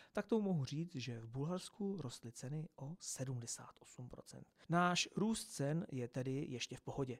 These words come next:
Obecně platí, že čím více je ekonomika závislá na ruských energiích, tím jsou její statistiky horší. Z pohledu centrální banky představuje dnešní statistika potvrzení očekávání, že by do konce roku mohla meziroční inflace ještě vyskočit k dvaceti procentům,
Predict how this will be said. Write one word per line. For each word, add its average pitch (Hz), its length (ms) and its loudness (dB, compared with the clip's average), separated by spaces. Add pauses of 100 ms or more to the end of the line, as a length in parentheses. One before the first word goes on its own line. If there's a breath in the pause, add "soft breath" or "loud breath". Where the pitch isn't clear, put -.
(140 soft breath)
Obecně 240 340 10
platí, 175 460 2
že 135 200 2
čím 214 260 0
více 185 260 0
je 131 40 2
ekonomika 139 420 0
závislá 120 600 -4
na 120 260 -8
ruských - 320 -8
energiích, 170 520 -2 (420 soft breath)
tím 208 400 4
jsou 147 260 2
její 127 200 0
statistiky - 580 -8
horší. 113 460 -8 (100)
Z - 60 -6
pohledu 247 320 12
centrální 208 480 4
banky 143 360 2
představuje 147 580 2
dnešní 139 480 0
statistika 131 680 -4
potvrzení 131 640 -2
očekávání, 120 960 -4 (240 loud breath)
že - 100 0
by 143 100 4
do 151 100 4
konce 165 340 2
roku 180 400 2
mohla 151 460 2
meziroční 120 500 -4
inflace 135 400 -6 (340 loud breath)
ještě 196 420 0
vyskočit 131 640 -6
k - 60 -16
dvaceti 127 360 -6
procentům, 170 640 -4